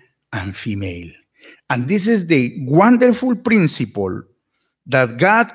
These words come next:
put in the book of Genesis that many people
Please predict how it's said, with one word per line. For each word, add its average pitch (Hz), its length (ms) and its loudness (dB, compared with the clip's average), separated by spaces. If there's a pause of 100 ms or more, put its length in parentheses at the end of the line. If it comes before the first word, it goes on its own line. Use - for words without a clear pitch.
put 226 200 -2
in 220 100 -6
the 156 100 -4
book 175 200 -8
of 156 140 -4
Genesis - 840 -6 (500)
that 131 160 -2
many 196 320 -2
people 117 540 -4